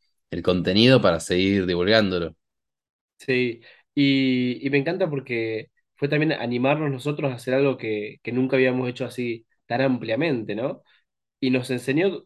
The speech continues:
Speaker 2: así como enseñamos mucho, también aprendimos mucho nosotros sobre el diseño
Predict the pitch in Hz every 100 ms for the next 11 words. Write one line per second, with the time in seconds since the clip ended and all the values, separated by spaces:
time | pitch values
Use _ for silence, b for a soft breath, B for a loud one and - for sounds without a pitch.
0 | _ 127 170 185 165 143 143 143 180 160
1 | 175 - 226 143 - - 123 165 147 127
2 | 165 147 110 120 143 160 165 127 160 147
3 | 147 170 117 - - 143 175 202